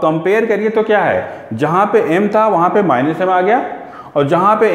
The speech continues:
n था वहाँ पे माइनस n आ गया, तो उसकी वैल्यू में भी यही काम कर लीजिए, जहाँ पे m था उसके प्लेस पे माइनस m और जहाँ पे n है उसके प्लेस पे माइनस n। तब आपके पास ये मान लीजिए इक्वेशन वन है ये,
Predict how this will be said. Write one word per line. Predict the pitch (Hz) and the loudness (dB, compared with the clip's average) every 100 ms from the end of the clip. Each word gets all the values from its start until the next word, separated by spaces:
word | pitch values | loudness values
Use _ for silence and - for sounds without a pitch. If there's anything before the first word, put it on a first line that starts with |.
| 180 | 0
n | 202 | 0
था | 214 | 0
वहाँ | 214 156 156 | 2 2 2
पे | 220 | 2
माइनस | 226 117 156 190 | 2 2 0 -2
n | |
आ | 202 | -2
गया, | 202 214 214 - - - | 0 0 -2 -10 -16 -2
तो | 202 202 | 0 2
उसकी | 190 196 | 2 2
वैल्यू | 240 156 139 170 | 4 4 4 2
में | 202 | 0
भी | 214 214 | 0 0
यही | 220 | 0
काम | 214 214 | 0 2
कर | 214 | 0
लीजिए, | 208 208 220 226 - - 113 | 0 0 0 -2 -8 -14 -4
जहाँ | 156 175 196 | 0 2 2
पे | 214 139 156 | 2 0 0
m | 196 | 0
था | 233 262 247 - - - | 2 2 2 -4 -10 -4
उसके | 151 151 | -2 0
प्लेस | 165 143 139 | 0 0 0
पे | - | 0
माइनस | 135 127 143 208 247 | 2 2 2 0 0
m | 254 127 - - - | 0 0 -4 -10 -2
और | 123 | 0
जहाँ | 135 147 | 2 0
पे | 156 160 143 | 0 0 0
n | 196 | 0
है | 226 175 | 0 -2
उसके | 139 127 | -2 -4
प्लेस | 120 123 123 | -2 -4 2
पे | 240 349 - - - 107 | 2 2 -4 -12 -16 -6
माइनस | 117 139 180 180 | -4 -2 -2 0
n। | 214 240 - - - | -2 -2 -6 -18 -4
तब | 214 | 2
आपके | 226 208 208 | 2 2 2
पास | 185 160 160 | 2 0 -2
ये | 175 240 | -2 0
मान | 185 143 | 0 0
लीजिए | 147 | -2
इक्वेशन | 143 139 135 127 | -4 -6 -4 -2
वन | 127 202 | 0 0
है | 135 110 | 0 0
ये, | 127 | -2